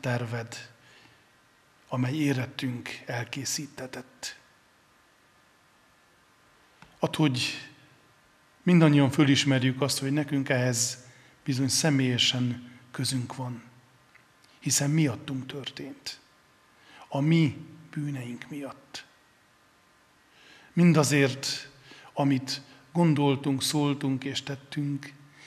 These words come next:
és amelynek következményeit nem tudnánk elhordozni.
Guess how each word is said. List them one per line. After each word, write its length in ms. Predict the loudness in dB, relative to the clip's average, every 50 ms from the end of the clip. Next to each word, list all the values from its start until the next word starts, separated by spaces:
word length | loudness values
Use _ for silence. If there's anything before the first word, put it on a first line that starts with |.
| -20 -6 -2
és 160 | 0 4 6
amelynek 580 | 8 8 10 10 10 8 8 6 4 0 -4 -10 -12 -14 -18 -18 -6
következményeit 1120 | 0 4 4 6 6 4 2 0 -2 0 2 2 2 2 2 2 2 0 0 -2 -6 -10 -14 -16 -20 -20 -20 -10 -6
nem 220 | -4 -2 -2 -2
tudnánk 440 | -2 -4 -4 -4 -4 -4 -6 -6 -8
elhordozni. 800 | -10 -10 -10 -10 -10 -12 -12 -12 -10 -10 -10 -10 -10 -12 -16 -20